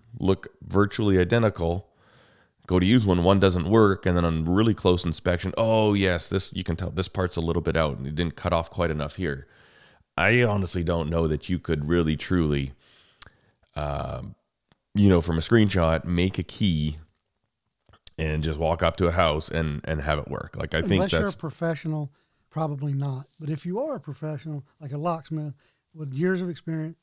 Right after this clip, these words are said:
Speaker 2: you could do it. And then almost anybody could do it if you saw, if you have a key that has the, uh, the cut numbers on one side of the key.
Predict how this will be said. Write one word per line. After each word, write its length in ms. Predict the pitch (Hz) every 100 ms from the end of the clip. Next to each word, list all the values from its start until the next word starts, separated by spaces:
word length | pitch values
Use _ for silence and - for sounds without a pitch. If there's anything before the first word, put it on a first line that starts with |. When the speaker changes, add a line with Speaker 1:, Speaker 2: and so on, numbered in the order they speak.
| _
Speaker 2:
you 120 | 147
could 260 | 139 208 196
do 220 | 147 151
it. 120 | 156 _ _ _ _ -
And 80 | 196
then 160 | 196 220
almost 320 | 196 185 165
anybody 380 | 240 254 160 151
could 160 | 143 143
do 160 | 156
it 120 | 156 180
if 140 | 269 143
you 80 | 139
saw, 380 | - 160 147 135 _ _ _ _
if 80 | 143
you 80 | 165
have 120 | 180
a 40 | 151
key 540 | - 185 185 175 175 _ _ _ _ _ _ _ _
that 100 | 156
has 260 | 156 165 135
the, 420 | 127 143 131 123 - _ _ _ _ _ _ _
uh, 540 | 156 143 135 131 131 131 _ _ _ _ _ _ _ _ _
the 80 | 147
cut 240 | - 202 196
numbers 460 | 196 202 196 180 - _ _ _ _ _ _ _ _ _ _ -
on 200 | 170 160
one 160 | 170
side 280 | 151 180 170
of 120 | 160
the 80 | 160
key. 340 | 147 185 185